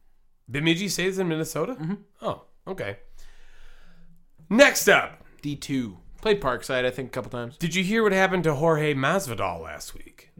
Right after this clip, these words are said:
Speaker 2: Dude, I did.
Speaker 1: Straight up punched Kobe Covington in the face at a restaurant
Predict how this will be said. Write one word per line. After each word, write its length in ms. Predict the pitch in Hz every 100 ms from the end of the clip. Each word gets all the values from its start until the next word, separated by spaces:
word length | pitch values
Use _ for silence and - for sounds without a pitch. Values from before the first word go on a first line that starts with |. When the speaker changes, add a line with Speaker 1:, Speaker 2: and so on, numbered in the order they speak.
| -
Speaker 2:
Dude, 440 | 165 180 170 - - _ _ _
I 80 | -
did. 480 | 110 151 185 135 - - _ _ _ _ - _ _ - -
Speaker 1:
Straight 580 | - - 165 208 339 320
up 500 | 240 220 - - - - _ _ _ -
punched 540 | - 202 262 - -
Kobe 420 | - 175 214 240
Covington 680 | - - 180 202 175 160 139
in 220 | 135 151
the 80 | 135
face 680 | - - - 190 160 - -
at 120 | 151
a 40 | 147
restaurant 840 | 131 143 165 - 160 123 107 95